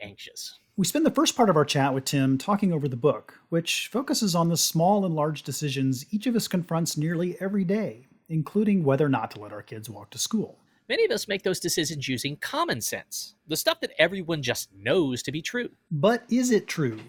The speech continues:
Speaker 2: Turns out that often the data simply don't back up common sense,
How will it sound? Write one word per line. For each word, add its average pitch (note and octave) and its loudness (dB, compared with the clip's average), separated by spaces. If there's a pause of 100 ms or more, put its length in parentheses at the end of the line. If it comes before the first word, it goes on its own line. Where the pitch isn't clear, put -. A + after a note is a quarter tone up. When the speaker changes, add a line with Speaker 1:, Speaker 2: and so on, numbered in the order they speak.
(260)
Speaker 2:
Turns D4 0
out B3+ 4
that F#3 2
often G3+ 6
the F#3+ 6
data F3 4
simply G#3 0
don't D#3+ 0
back D#3+ -2
up C#3 -2
common A#2 -8
sense, - -6